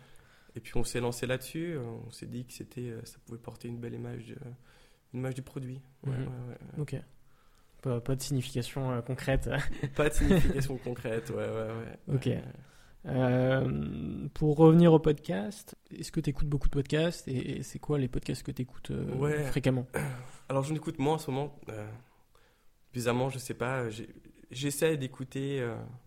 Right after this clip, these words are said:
Speaker 1: pas tous ceux qui viennent sur notre plateforme, mais presque.
Speaker 2: Mhm.
Speaker 1: Au moins, euh, de pouvoir connaître ceux qui s'intéressent à Pipa et ceux qui nous font confiance pour pouvoir créer peut-être un lien. Ou, euh, souvent, on me demande aussi, euh,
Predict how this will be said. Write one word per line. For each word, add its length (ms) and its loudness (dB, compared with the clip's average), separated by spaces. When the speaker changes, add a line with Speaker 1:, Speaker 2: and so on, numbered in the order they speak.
Speaker 1:
pas 120 -4
tous 140 -8
ceux 140 -8
qui 140 -12
viennent 220 -2
sur 160 -8
notre 140 0
plateforme, 540 -4
mais 120 -2
presque. 560 -8
Speaker 2:
Mhm. 240 0
Speaker 1:
Au 40 -8
moins, 360 -6
euh, 40 -8
de 60 -20
pouvoir 480 -10
connaître 340 -2
ceux 160 -10
qui 140 -14
s'intéressent 520 -8
à 40 -8
Pipa 460 -4
et 60 -2
ceux 160 -12
qui 140 -12
nous 80 -6
font 140 -12
confiance 520 -8
pour 220 -18
pouvoir 420 -10
créer 260 -10
peut-être 320 -12
un 80 -4
lien. 340 -6
Ou, 200 -8
euh, 40 -18
souvent, 360 0
on 80 2
me 60 -2
demande 320 -2
aussi, 440 -8
euh, 120 -6